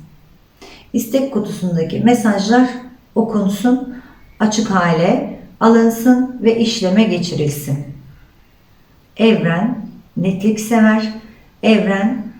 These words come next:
detay sever. Evrenle uyumlanmanın yolu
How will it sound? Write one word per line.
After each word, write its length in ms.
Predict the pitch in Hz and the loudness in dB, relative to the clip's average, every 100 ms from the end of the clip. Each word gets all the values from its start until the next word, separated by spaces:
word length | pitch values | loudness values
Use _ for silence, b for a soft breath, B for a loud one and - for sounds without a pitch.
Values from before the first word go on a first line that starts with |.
| - | -4
detay 440 | 185 196 190 170 | 0 2 2 -2
sever. 500 | 165 170 147 139 - B B B | -2 -2 -2 -2 -4 B B B
Evrenle 720 | 220 208 220 220 208 175 - 214 | 2 4 4 4 4 2 0 4
uyumlanmanın 920 | 208 185 170 165 160 147 143 151 175 | 4 4 2 0 0 0 0 0 2
yolu 480 | 220 214 233 - | 4 6 4 2